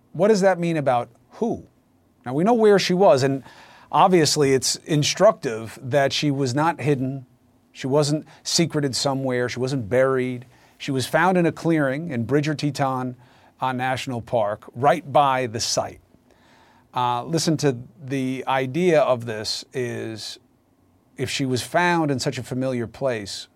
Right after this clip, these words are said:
that maybe this was done in a rush. It was spontaneous. It was an act of passion. That's why people point to fiancé Brian Laundrie, especially because,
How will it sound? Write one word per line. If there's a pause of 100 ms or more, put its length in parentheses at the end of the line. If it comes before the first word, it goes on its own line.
(840)
that (300)
maybe
this
was
done (180)
in
a
rush. (200)
It
was
spontaneous.
It
was
an
act
of
passion. (360)
That's
why
people
point (140)
to
fiancé
Brian
Laundrie,
especially
because,